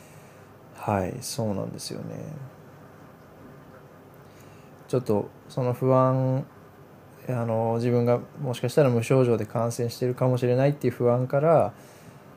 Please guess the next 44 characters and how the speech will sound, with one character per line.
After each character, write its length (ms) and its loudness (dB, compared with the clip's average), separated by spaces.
少 220 -2
し 140 -4
ね、 220 -2
あ 160 -4
の、 400 -4
悪 140 -8
影 180 2
響 180 -4
が 240 -4
自 200 -4
分 160 -2
の 460 -2
実 160 -2
生 160 0
活 220 -2
に 80 -2
出 100 0
て 100 -2
き 100 -14
て 120 -4
る 60 -2
よ 140 2
う 20 4
な 100 4
気 160 -6
が 120 -6
し 100 -12
て、 260 -6
そ 400 -4
う 60 2
で 40 -2
す 100 -8
ね、 680 0
っ 20 -8
て 160 -2
い 720 4
う 60 -2
こ 120 -4
と 160 0
を、 320 2
ま 180 2
だ 200 4
人 260 -4
に 260 0